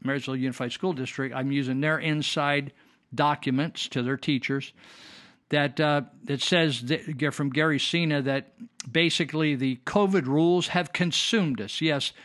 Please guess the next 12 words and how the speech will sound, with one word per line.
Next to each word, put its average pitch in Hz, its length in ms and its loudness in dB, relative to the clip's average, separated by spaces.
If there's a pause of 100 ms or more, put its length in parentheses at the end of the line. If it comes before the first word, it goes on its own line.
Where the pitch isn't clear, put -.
(280)
How, 220 280 4
when's 226 260 2
the 185 100 4
last 165 380 2
time 147 460 2
you've 139 280 0
ever 160 260 2
heard 160 340 0
anybody 151 480 0
in 135 80 2
education 139 800 -2
say, 135 600 -2